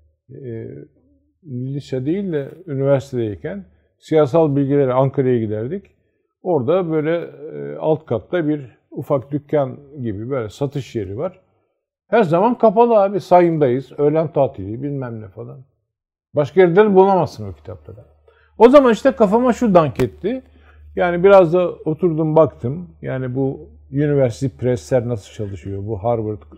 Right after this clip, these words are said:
e, Cambridge, Oxford bilmem ne falan. Yani o bu Anglo-Sakson yayıncılığı nasıl yapılıyor? Ün-, üniversitelerde. Onları biraz buraya, e, şey etmeye çalıştım ve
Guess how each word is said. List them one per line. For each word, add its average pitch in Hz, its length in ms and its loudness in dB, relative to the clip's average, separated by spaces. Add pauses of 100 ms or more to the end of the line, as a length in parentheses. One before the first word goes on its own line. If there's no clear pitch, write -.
(680)
e, 113 300 -14
Cambridge, 107 500 -4
Oxford 104 540 -8
bilmem 107 420 -8
ne 104 160 -14
falan. 143 420 -14 (480)
Yani 170 300 -2
o 185 240 4 (100)
bu 170 180 -4
Anglo-Sakson 170 760 0
yayıncılığı 135 800 2 (260)
nasıl 120 300 -8
yapılıyor? 104 520 -8 (420)
Ün-, 127 300 -8
üniversitelerde. 110 920 -8 (680)
Onları 208 580 2
biraz 214 300 2
buraya, 202 460 0 (460)
e, 160 440 -6
şey 175 240 -2
etmeye 170 360 -6
çalıştım 143 500 -6
ve 220 240 -2